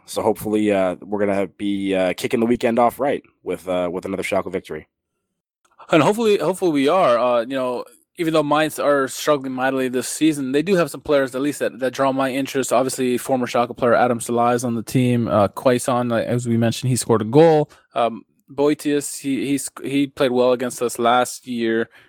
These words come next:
Speaker 2: Um, the guy speaks almost as many languages as me, Edmilson, uh, Fernandez.
Speaker 1: Humble brag.
Speaker 2: Uh, <laughs> uh, he, he, he did well. He, he always does well, it seems like, um, against us. And then also Anisiwu,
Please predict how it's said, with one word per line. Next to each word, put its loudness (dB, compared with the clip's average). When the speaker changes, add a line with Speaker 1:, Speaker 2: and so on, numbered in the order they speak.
Speaker 2:
Um, 2
the -4
guy 2
speaks -8
almost -8
as -4
many 0
languages -2
as -8
me, 0
Edmilson, -2
uh, 2
Fernandez. 0
Speaker 1:
Humble 2
brag. 2
Speaker 2:
Uh, -2
<laughs> -20
uh, 2
he, 0
he, -4
he -2
did 2
well. 4
He, 0
he -8
always -2
does -12
well, 2
it -2
seems -8
like, -2
um, 2
against -2
us. 4
And -4
then -2
also 2
Anisiwu, 0